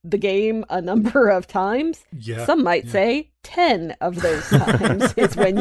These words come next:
Speaker 1: you, uh, is when you start to kinda
Speaker 2: Actually,
Speaker 1: figure it
Speaker 2: yeah.
Speaker 1: out. Yeah, but I, I mean, he's,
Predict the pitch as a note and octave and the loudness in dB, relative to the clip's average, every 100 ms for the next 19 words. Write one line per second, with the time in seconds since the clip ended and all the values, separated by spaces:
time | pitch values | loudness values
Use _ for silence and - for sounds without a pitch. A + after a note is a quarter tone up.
0 | G#3 F#3+ F3+ F3+ D3+ F3 E3+ F#3+ E3 - | 0 2 2 2 2 2 0 -2 -6 -10
1 | E3+ F#3 G#3 F#3+ F#3+ G#3+ F#3 G#3 G3+ F#3 | -8 -4 -2 -2 -2 -2 -2 0 0 0
2 | G3+ F3 E3+ D#3 - - - _ _ _ | -2 0 2 2 0 -6 -20 _ _ _
3 | _ F#3+ A3 A3+ G#3 F#3 G3 B3 - A#3+ | _ -2 2 4 6 4 4 2 4 2
4 | - C4 C4+ C4 C#4+ B3+ - | 4 2 2 2 2 0 -2